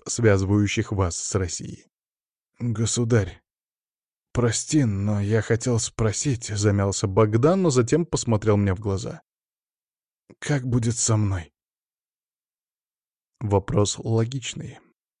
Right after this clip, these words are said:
Любой более циничный правитель постарался бы избавиться не только от улик, но и от исполнителей.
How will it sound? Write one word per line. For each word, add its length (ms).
Любой 540
более 400
циничный 480
правитель 480
постарался 560
бы 160
избавиться 520
не 100
только 340
от 100
улик, 280
но 180
и 220
от 300
исполнителей. 840